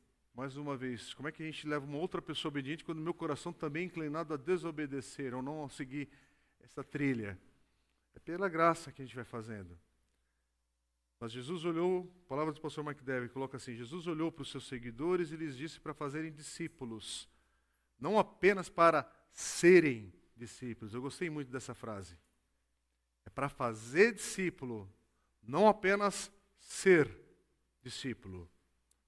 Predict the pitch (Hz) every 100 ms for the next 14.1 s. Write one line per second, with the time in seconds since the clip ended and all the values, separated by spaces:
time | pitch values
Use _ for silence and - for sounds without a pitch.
0 | _ 113 117 131 139 160 180 180 - 175
1 | 196 180 131 - 95 - _ _ _ _
2 | _ _ _ - 117 110 - 185 208 208
3 | - 165 - 107 92 _ _ _ _ _
4 | _ _ _ 107 - 139 127 156 160 -
5 | 180 - 131 101 - - 117 127 - 131
6 | 123 113 113 117 - 127 - 117 101 -
7 | - _ _ _ _ _ _ _ _ _
8 | _ _ _ - 143 196 202 160 104 107
9 | 90 - _ _ 135 _ 202 196 160 120
10 | 104 101 120 139 117 - - 135 127 113
11 | 104 95 - - - _ _ _ _ _
12 | _ 120 - 180 175 165 143 143 - 175
13 | 185 151 143 156 156 - 127 151 147 151
14 | 139